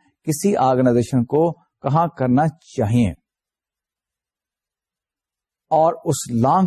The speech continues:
ٹرم انویسٹمنٹ کے لیے کمپیرزن کر کے ہمیں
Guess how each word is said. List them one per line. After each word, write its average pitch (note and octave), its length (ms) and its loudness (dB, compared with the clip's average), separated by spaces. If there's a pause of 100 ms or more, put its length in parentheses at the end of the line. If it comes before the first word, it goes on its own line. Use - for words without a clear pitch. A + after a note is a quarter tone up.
ٹرم D3 180 -2
انویسٹمنٹ C3 680 0
کے B2 120 -2
لیے E3+ 300 2 (600)
کمپیرزن B2+ 540 0
کر D#3+ 220 0
کے F#3 260 0 (500)
ہمیں C#3+ 380 0